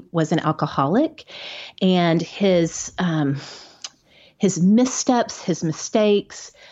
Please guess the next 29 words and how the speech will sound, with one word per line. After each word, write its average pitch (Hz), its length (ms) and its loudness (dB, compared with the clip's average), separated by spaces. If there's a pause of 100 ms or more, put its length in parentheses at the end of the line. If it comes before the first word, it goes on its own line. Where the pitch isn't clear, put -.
(360)
the 202 80 2
things 202 340 2
that - 120 -2
he 190 140 -4
did 175 260 0
that 175 100 0
he 175 140 -4
had 151 280 -2
deep 180 200 -4
regrets 170 360 -2
about, 185 280 2
all 233 180 2
of 302 100 2
that 285 160 0
plays 196 300 0
such 190 260 -2
a 175 40 0
huge 190 760 2 (280)
role 165 680 2 (460)
in 190 120 4
how 185 260 0
he 196 180 0
writes 160 320 0
about - 300 -6
faith. 151 400 0
And 208 100 2
so 240 140 0
for 226 200 0
me, 262 460 4